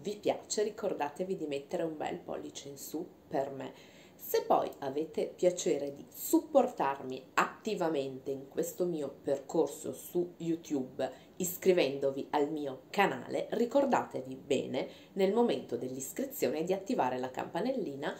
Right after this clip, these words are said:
per rimanere aggiornate o aggiornati su quelli che saranno i miei prossimi video. Questa volta, come, vabbè, qualcuna o qualcuno di voi penso avrà immaginato, un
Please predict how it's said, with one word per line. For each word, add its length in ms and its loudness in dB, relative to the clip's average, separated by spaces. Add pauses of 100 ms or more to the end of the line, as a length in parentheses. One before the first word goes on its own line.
(160)
per 120 4
rimanere 580 0
aggiornate 800 0 (100)
o 160 6
aggiornati 720 -2
su 260 0
quelli 440 0
che 120 -6
saranno 520 -2
i 60 -4
miei 160 0
prossimi 600 -10 (440)
video. 640 2 (840)
Questa 260 -6
volta, 600 8
come, 380 6
vabbè, 380 4 (480)
qualcuna 840 4
o 140 -8
qualcuno 520 4
di 160 6
voi 320 12
penso 340 2
avrà 260 2 (160)
immaginato, 1200 -2 (1700)
un 160 2